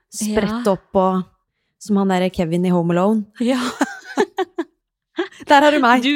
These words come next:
Speaker 2: er han.
Speaker 1: Det er å starte festen tidlig.
Speaker 2: Ja. Men da kom du deg opp og fikk deg treningsøkt hjemme, da. Det er jo
Speaker 1: Mm.
Speaker 2: nydelig.
Speaker 1: Ja.
Speaker 2: Beste starten på dagen.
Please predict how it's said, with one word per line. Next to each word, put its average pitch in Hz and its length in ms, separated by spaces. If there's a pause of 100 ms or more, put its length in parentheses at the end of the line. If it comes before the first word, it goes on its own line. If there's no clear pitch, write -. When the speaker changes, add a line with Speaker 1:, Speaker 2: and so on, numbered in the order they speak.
Speaker 2:
er 202 260
han. 190 300
Speaker 1:
Det 190 80
er 208 160
å 269 60
starte 254 280
festen 285 360
tidlig. 339 260
Speaker 2:
Ja. 349 160 (960)
Men 311 100
da 339 80 (160)
kom 330 180
du 302 80
deg 254 160
opp 285 160
og 226 80
fikk 262 300
deg 190 340
treningsøkt 254 1000
hjemme, 226 340
da. 196 160
Det 208 120
er - 40
jo 226 60
Speaker 1:
Mm. 214 80
Speaker 2:
nydelig. 214 400 (440)
Speaker 1:
Ja. 254 160 (220)
Speaker 2:
Beste - 320
starten 196 340
på 170 100
dagen. 170 480